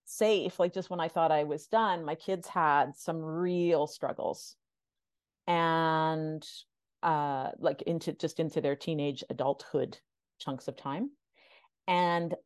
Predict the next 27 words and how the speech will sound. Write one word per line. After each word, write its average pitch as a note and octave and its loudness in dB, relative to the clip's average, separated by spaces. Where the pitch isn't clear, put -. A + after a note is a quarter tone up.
I F3 2
went F#3+ -4
through A3 0
a G3 2
piece - -8
of - 0
time, D#3 -2
and D#3 0
it D3+ -2
didn't F3 0
last D#3 0
long D#3 0
because D3+ -8
luckily D3+ 2
I C#3+ 4
have C#3 0
good D3 -4
friends D3 -4
and C#3 -2
family C3+ 0
who C#3+ -6
kind C3+ -6
of C3+ -8
smacked - -10
me C#3+ -6
about, C3 -2
but - 0